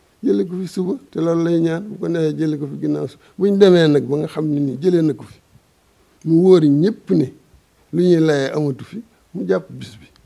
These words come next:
Ndax xam ngeen ni màggal yi fi weesu yépp, kenn ku ci ne bis, màggal bu ci ne bis la boo xam ni bisu boppam la bu, bu tuxu. Ñii ci weeru wolof lañ ko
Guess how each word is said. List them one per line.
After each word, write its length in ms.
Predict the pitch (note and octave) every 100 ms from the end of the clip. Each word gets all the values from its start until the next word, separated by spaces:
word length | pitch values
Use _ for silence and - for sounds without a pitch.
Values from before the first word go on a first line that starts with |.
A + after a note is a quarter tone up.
| _ _ _ -
Ndax 120 | B2+
xam 140 | D3+ D3
ngeen 220 | C#3 C3+
ni 60 |
màggal 360 | C3+ D3 C3 C3+
yi 80 | C3+
fi 100 | C3+
weesu 280 | C3+ - A#2+
yépp, 220 | E3+ - - _ _ _ _ _ _
kenn 240 | E3 D3
ku 100 | C3 C#3+
ci 80 |
ne 100 | D#3+
bis, 300 | D#3 E3 D#3 - - C3
màggal 520 | D#3 F#3 E3 D#3+ C3+
bu 120 | C#3+
ci 120 | C#3+ E3
ne 80 |
bis 240 | D#3 D#3+ D3+
la 80 | C#3+
boo 160 | C3
xam 200 | C3 - B2
ni 200 | C3 B3+ _ _
bisu 220 | D#3 D3+
boppam 400 | D3+ D3+ C#3+ C3
la 60 | C3+
bu, 200 | D3+ D#3
bu 220 | D3+ E3+ D3+
tuxu. 180 | D3+ C#3 - _ _ _ _ _ _ _ _ C#3+
Ñii 140 | C3+
ci 80 | C#3
weeru 260 | C3+ C3 B2+
wolof 220 | C3+ B2
lañ 220 | B2+ C3+
ko 80 | B2